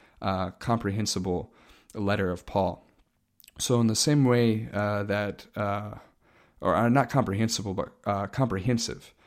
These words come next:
So in the same way that Luke is kind of the most comprehensive gospel, Paul, Paul's letter to the Romans in a lot of ways is kinda like the most comprehensive epistle, right? Because he's never been there. He's not necessarily dealing with issues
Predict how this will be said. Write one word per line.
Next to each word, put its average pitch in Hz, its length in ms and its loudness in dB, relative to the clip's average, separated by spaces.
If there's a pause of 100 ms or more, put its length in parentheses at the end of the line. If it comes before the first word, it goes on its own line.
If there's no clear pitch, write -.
(220)
So - 140 -4
in 113 40 6
the 110 80 4
same 175 280 4
way 135 180 4
that 107 280 0
Luke 120 300 2
is 110 100 2
kind 107 220 0
of 101 80 -2
the 98 60 0
most 98 180 -2
comprehensive 101 640 -2
gospel, 104 640 -2 (120)
Paul, 127 540 4
Paul's 135 380 2
letter 110 180 4
to - 60 -8
the 95 100 0
Romans 120 380 2
in 98 40 -4
a 95 60 0
lot 101 160 2
of 95 60 0
ways 98 220 0
is 98 100 -10
kinda 107 180 -4
like 101 120 -4
the 98 60 -4
most 98 200 -4
comprehensive 107 640 -4
epistle, - 580 -4 (420)
right? 104 220 2
Because 104 220 -2
he's 139 140 2
never 113 220 4
been 139 460 2
there. 98 200 0
He's 107 160 -2
not 135 140 2
necessarily 107 480 0
dealing 117 540 2
with 98 220 -4
issues 107 760 -2